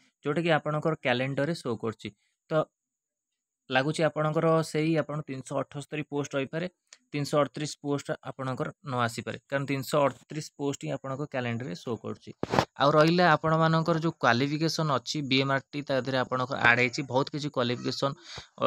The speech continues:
ଯେଉଁ ଏକତିରିଶ ମାର୍ଚ୍ଚର ଗୋଟେ ଅପଡେଟ୍ ରେଡ଼ିଓଗ୍ରାଫରର, ସେଥିରେ ଆପଣଙ୍କର ଆଡ୍ ହେଇଥିଲା। ତ ସେଇ ଅନୁସାରେ ଆପଣମାନେ ଏବେ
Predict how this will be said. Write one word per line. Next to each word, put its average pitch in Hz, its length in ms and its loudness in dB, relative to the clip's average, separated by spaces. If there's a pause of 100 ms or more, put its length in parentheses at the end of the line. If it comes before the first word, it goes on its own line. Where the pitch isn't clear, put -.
ଯେଉଁ 131 180 4
ଏକତିରିଶ 127 360 -2
ମାର୍ଚ୍ଚର 131 300 2
ଗୋଟେ 131 220 -2
ଅପଡେଟ୍ 120 360 2
ରେଡ଼ିଓଗ୍ରାଫରର, 123 760 0
ସେଥିରେ 135 320 -4
ଆପଣଙ୍କର 127 460 0
ଆଡ୍ 120 200 8
ହେଇଥିଲା। 123 300 -2 (360)
ତ - 120 -20
ସେଇ 147 220 2
ଅନୁସାରେ 156 320 2
ଆପଣମାନେ 143 440 2
ଏବେ 127 240 2